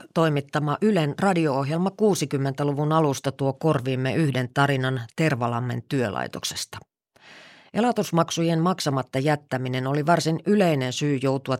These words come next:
työlaitokseen, etenkin toisen maailmansodan jälkeen.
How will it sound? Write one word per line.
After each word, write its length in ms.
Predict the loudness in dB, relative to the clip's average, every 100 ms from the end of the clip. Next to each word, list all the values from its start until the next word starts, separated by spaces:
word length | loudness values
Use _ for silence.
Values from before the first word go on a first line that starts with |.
| 0
työlaitokseen, 920 | 2 4 2 0 -4 -6 -2 -2 -2 _
etenkin 460 | -2 0 2 2 2
toisen 340 | 0 0 0
maailmansodan 680 | 0 0 0 -2 -4 -4 -2
jälkeen. 640 | -2 -6 -8 -16 -20 -18